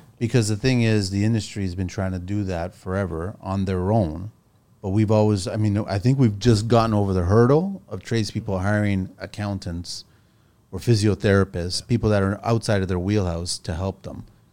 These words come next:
right? So they don't understand when it comes to something like this,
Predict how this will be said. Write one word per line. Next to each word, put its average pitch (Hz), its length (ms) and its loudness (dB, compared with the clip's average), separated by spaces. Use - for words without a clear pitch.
right? 90 260 -4
So 110 120 -6
they 117 120 0
don't 143 120 2
understand 107 500 0
when 101 140 0
it - 220 -6
comes 123 220 -2
to 110 80 -4
something 101 260 -2
like 90 180 -2
this, 113 320 2